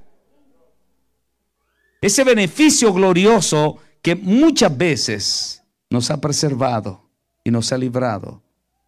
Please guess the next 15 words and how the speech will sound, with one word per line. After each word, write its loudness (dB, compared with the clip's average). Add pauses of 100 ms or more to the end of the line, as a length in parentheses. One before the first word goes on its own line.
(720)
de -4
la -6
astucia -4
del -4
diablo -10 (880)
y -2
nos -2
preserva -4 (300)
para -4
su -4
reino -2
eterno. -8 (800)
Así 0
le 0
decía, -2